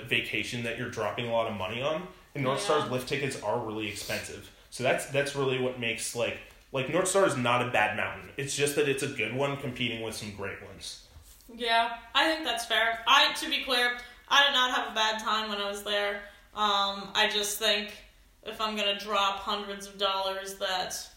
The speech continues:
Speaker 2: I just, I'd rather go to Squaw or
Speaker 1: Yeah.
Speaker 2: somewhere else. <laughs>
Speaker 1: Yeah.
Speaker 2: So,
Speaker 1: I
Speaker 2: yeah.
Speaker 1: think, um, for, for those who are looking for more of a, a mountain like North Star that's, like,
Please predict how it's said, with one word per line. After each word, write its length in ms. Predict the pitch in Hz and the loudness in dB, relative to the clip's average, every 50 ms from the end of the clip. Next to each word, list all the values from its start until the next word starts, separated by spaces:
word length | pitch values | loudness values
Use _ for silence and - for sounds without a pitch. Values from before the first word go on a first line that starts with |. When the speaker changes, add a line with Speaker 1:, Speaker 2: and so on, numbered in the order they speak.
| - _ - _ _ - | -20 _ -20 _ _ -14
Speaker 2:
I 200 | - - 180 208 208 - | -10 -8 -8 -8 -8 -10
just, 380 | 220 226 220 - - - - - | -12 -10 -10 -12 -12 -14 -12 -10
I'd 180 | - - - - - | -10 -10 -10 -12 -12
rather 240 | 226 226 233 247 | -12 -10 -10 -12
go 180 | - 247 247 254 | -10 -8 -8 -6
to 200 | 254 269 277 277 277 - - | -6 -8 -10 -12 -14 -16 -16
Squaw 460 | - - - 214 214 214 214 214 214 - - | -16 -14 -10 -10 -8 -8 -8 -10 -12 -14 -16
or 80 | - - | -14 -8
Speaker 1:
Yeah. 260 | 127 120 113 110 107 - | -4 -2 0 0 0 -2
Speaker 2:
somewhere 200 | - - - 117 | -4 -6 -6 -6
else. 280 | 120 247 262 - - 359 - - | -6 -6 -6 -8 -8 -8 -2 0
<laughs> 20 | |
Speaker 1:
Yeah. 200 | 427 - - - | 2 4 4 2
Speaker 2:
So, 420 | - - - 349 339 415 - - - - - - - - - - - _ - | 2 2 2 2 2 0 -2 -4 -6 -8 -10 -12 -12 -14 -18 -20 -16 _ -2
Speaker 1:
I 60 | 135 | 0
Speaker 2:
yeah. 60 | 131 - | 2 2
Speaker 1:
think, 240 | 160 165 185 - - - - - - | 2 2 2 0 -4 -10 -10 -6 -2
um, 420 | 143 131 127 123 120 117 107 - - | 2 2 4 2 2 -2 -6 -10 -12
for, 280 | - - 151 143 143 143 | 0 2 2 2 2 0
for 160 | - 147 135 | 0 0 0
those 580 | 123 120 120 127 135 147 151 147 - - - - | 2 2 4 4 4 4 2 2 0 -2 -2 -4
who 180 | - 156 139 | -2 0 0
are 160 | 135 131 127 127 | 2 2 0 0
looking 420 | 123 117 120 117 - 127 123 123 | -2 -2 -4 -2 -2 -2 -4 -4
for 440 | 123 - 131 120 120 117 117 113 - - - - - | -2 -2 -2 -2 -2 -2 -6 -8 -10 -14 -18 -14 -8
more 380 | 143 127 120 120 120 120 - - - - - - - - | -4 -2 0 0 0 0 -2 -4 -10 -16 -20 -20 -8 -4
of 160 | 131 127 123 | -4 -2 0
a, 420 | 120 110 107 104 107 107 - - 123 | 0 0 -2 -2 -6 -10 -10 -8 -6
a 40 | 127 | -4
mountain 320 | 117 113 110 107 120 123 | -2 -2 -2 -2 -4 -2
like 320 | 117 113 107 104 - - - | -2 -2 -2 -2 -4 -8 -8
North 220 | 117 107 107 104 - | -6 -6 -6 -6 -6
Star 300 | - - 113 113 113 110 | -2 0 0 2 0 0
that's, 340 | 107 110 - - - - - - - - - _ | -2 -6 -8 -12 -12 -14 -20 -20 -20 -20 -16 _
like, 260 | - 113 107 - - | -4 -2 -2 -2 -4